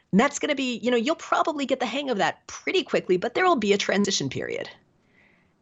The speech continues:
And I know that for me, that's something that's very much the case when I'm going from having a mostly, mostly written or mostly digital relationship with someone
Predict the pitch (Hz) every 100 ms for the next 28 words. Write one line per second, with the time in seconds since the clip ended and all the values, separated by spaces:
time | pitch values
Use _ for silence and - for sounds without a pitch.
0 | _ - 196 202 202 202 202 - - 226
1 | 247 269 - - 196 185 214 160 151 156
2 | - 143 156 156 143 139 135 147 156 139
3 | 135 127 127 120 - - - - - 139
4 | 139 143 143 135 131 135 131 117 131 131
5 | 127 110 - 107 113 123 147 127 120 131
6 | 208 196 151 139 - 120 190 196 160 147
7 | 131 143 139 131 - 120 107 127